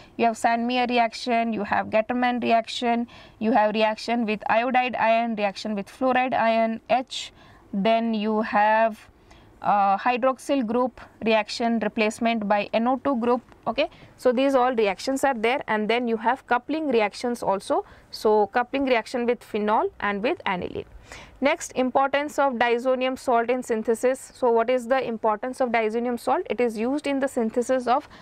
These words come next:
variety of compounds which cannot be synthesized directly. Okay, so just that we have seen here, right? So then do these in text questions, solved examples.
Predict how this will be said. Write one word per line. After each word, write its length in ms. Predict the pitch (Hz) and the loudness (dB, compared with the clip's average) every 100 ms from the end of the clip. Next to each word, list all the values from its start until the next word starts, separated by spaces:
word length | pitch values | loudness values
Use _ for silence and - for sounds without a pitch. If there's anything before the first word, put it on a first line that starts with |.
| - | -14
variety 520 | 185 220 214 226 233 294 | 0 2 2 0 -2 0
of 220 | 277 - | 0 -2
compounds 540 | 240 214 - 226 - 214 | -4 -2 -2 -2 -2 -4
which 220 | 254 - | -6 -2
cannot 380 | 220 208 214 208 | -2 0 0 0
be 100 | 302 | -4
synthesized 680 | - 196 190 - 285 403 - - - | -4 -8 -6 0 0 0 -4 -20 -6
directly. 500 | 202 208 120 - 127 - - - | 0 0 -2 -10 -16 -16 -8 -4
Okay, 180 | 339 415 - - | -2 -4 -8 -2
so 140 | 247 | 0
just 240 | 240 269 | 2 0
that 200 | 247 262 262 | 0 0 0
we 140 | 240 240 | 0 0
have 160 | 254 | 0
seen 300 | - 208 196 | -4 -8 -8
here, 240 | 196 - - | -8 -12 -8
right? 260 | - 254 370 - - - - - | -2 0 -2 -12 -20 -20 -20 -8
So 540 | - 277 269 269 262 | 0 4 4 4 4
then 300 | 254 302 330 | 2 0 -2
do 160 | 247 262 | -2 0
these 320 | 247 277 277 | 0 0 2
in 220 | 277 254 254 | 2 0 0
text 380 | 277 - - - | -4 -4 -12 -2
questions, 580 | 240 233 - 247 262 262 | -2 -2 -4 -2 -2 0
solved 300 | 226 208 208 | 0 2 0
examples. 1040 | 196 202 208 208 - 330 359 - - - | -2 0 0 -4 -2 2 2 0 -8 -12